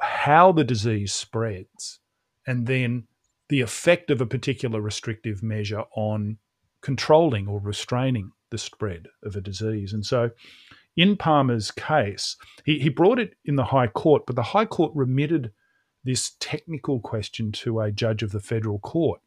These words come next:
who heard a whole lot of expert evidence on how the disease is transmitted and what measures would be effective to control its, uh, its spread,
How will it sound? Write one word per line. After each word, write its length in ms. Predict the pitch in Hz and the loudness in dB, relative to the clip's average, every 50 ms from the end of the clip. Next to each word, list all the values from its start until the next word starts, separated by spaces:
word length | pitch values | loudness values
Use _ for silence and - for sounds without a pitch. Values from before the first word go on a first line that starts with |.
| _ _ - - - - _ _ | _ _ -20 -20 -20 -20 _ _
who 180 | - - 143 131 | -2 0 2 2
heard 380 | 101 117 165 165 160 160 151 - - | 2 2 4 4 4 4 2 0 0
a 60 | 131 | -2
whole 240 | 113 - - 170 170 | 0 2 2 2 4
lot 180 | 170 151 135 127 | 4 4 4 4
of 120 | 120 107 | 2 2
expert 520 | 113 120 - - - - - 117 110 101 104 | 0 -2 -2 -6 -10 -6 -4 -4 -4 -2 -2
evidence 680 | 104 110 110 131 117 110 90 92 - _ - - - - - | -2 0 0 0 0 -2 -4 -10 -14 _ -12 -10 -10 -6 -4
on 380 | 127 117 110 107 107 107 110 110 - - - _ _ _ | -2 0 0 2 0 0 -2 -4 -10 -20 -20 _ _ _
how 300 | - - - 135 143 139 | -4 0 4 6 6 6
the 120 | 135 143 135 | 6 6 4
disease 680 | 123 127 110 107 127 123 123 123 120 120 117 110 117 | 4 2 0 0 0 0 2 0 0 -2 -2 -4 -6
is 140 | 117 104 - | -8 -8 -8
transmitted 960 | - - 123 120 117 107 - 117 107 104 104 107 104 104 107 104 104 104 98 | -6 -4 -4 -4 -4 -4 -6 -6 -6 -4 -2 -2 -2 -2 -2 -4 -4 -4 -6
and 240 | 95 92 92 95 107 | -8 -8 -6 -2 2
what 240 | 123 139 143 - | 4 4 4 4
measures 520 | 135 123 127 127 123 117 127 123 117 110 104 | 2 2 4 4 4 4 4 2 2 2 0
would 220 | 117 123 117 107 | 0 0 0 2
be 140 | 113 117 117 | 0 2 2
effective 680 | 117 107 - - - 104 98 98 _ - 110 104 98 - | 0 0 -2 -4 -6 -6 -6 -8 _ -6 -6 -6 -6 -8
to 160 | - 110 101 | -10 -10 -8
control 540 | - - 104 - - - 101 101 101 95 107 | -8 -6 -6 -4 -2 -2 -2 -2 -2 -2 -4
its, 300 | 104 - - - - - | -6 -6 -8 -6 -4 -4
uh, 180 | 104 95 95 95 _ _ _ _ _ _ _ _ _ _ _ - | -4 -4 -6 -8 _ _ _ _ _ _ _ _ _ _ _ -8
its 200 | 113 98 - - | -6 -4 -4 -4
spread, 480 | - - - 143 139 127 92 85 - | -4 0 4 4 4 4 4 0 -8